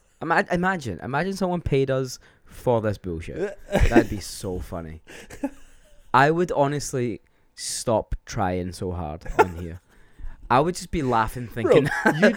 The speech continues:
Speaker 2: don't
Speaker 1: "There's people giving me money."
Speaker 2: Do you think you try hard? You don't
Speaker 1: I
Speaker 2: try
Speaker 1: try harder
Speaker 2: we,
Speaker 1: than I want to.
Speaker 2: we don't try hard on this. We're not doing anything. We're sitting here.
Speaker 1: I show up.
Speaker 2: Is that, is that, well,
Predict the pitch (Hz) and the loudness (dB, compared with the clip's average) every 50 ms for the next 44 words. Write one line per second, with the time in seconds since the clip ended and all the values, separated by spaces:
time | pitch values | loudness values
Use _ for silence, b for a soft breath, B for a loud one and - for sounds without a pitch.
0 | 311 269 220 240 220 151 139 - - 165 160 147 - 160 143 123 - - 131 120 | 2 2 2 4 4 4 4 4 2 2 4 4 4 2 2 2 4 6 6 6
1 | 127 123 120 113 107 104 98 92 82 80 127 147 180 226 285 277 - 247 233 233 | 4 2 2 0 0 0 -2 -4 -4 -6 -6 -2 2 2 2 4 2 0 0 0
2 | 233 220 - - 147 143 160 180 170 156 123 123 156 214 381 349 - - - _ | -4 -6 0 2 4 4 4 4 2 0 0 0 2 2 2 0 -2 -8 -20 _
3 | _ _ _ _ _ _ _ _ _ _ _ _ _ _ _ _ _ _ _ _ | _ _ _ _ _ _ _ _ _ _ _ _ _ _ _ _ _ _ _ _
4 | _ _ _ _ _ _ - - 403 285 196 127 127 131 131 135 139 139 139 131 | _ _ _ _ _ _ -2 0 0 0 0 -2 -2 -2 -2 -2 0 0 -2 -2
5 | 123 127 120 113 113 110 98 95 95 101 123 151 151 - - 92 120 139 170 277 | -2 -4 -4 -4 -4 -4 -4 -2 -2 -4 -4 -6 -8 -8 -6 -4 -4 -2 -2 -2
6 | 226 151 - - 120 113 110 107 113 101 95 90 98 95 95 92 95 110 - - | -2 -4 -4 -8 -12 -12 -10 -10 -10 -10 -10 -8 -10 -10 -10 -12 -12 -14 -16 -20
7 | _ _ _ _ _ _ _ _ _ _ _ _ _ _ _ _ _ _ _ - | _ _ _ _ _ _ _ _ _ _ _ _ _ _ _ _ _ _ _ -4
8 | 339 415 440 403 320 294 294 339 381 403 381 269 180 - - 120 104 - _ _ | -2 -2 -2 -2 -4 -4 -2 -2 0 0 0 -2 -2 -4 -6 -10 -12 -12 _ _
9 | _ _ _ _ _ _ _ _ _ - 123 123 - 165 170 185 185 180 170 - | _ _ _ _ _ _ _ _ _ -8 -8 -2 0 0 0 0 -2 -2 -2 0
10 | 180 175 190 233 254 165 160 151 - - - - - - _ - 123 110 113 107 | 0 2 2 2 2 2 2 0 -2 -4 -10 -12 -14 -16 _ -20 -20 -18 -20 -20
11 | - _ _ _ _ _ _ - 131 123 143 139 135 - - - 165 180 220 233 | -20 _ _ _ _ _ _ -12 -8 -6 -6 -6 -6 -8 -12 -12 -10 -8 -8 -8
12 | 226 - - _ _ 165 180 202 208 208 202 | -10 -12 -16 _ _ -4 -2 -2 -2 -2 -4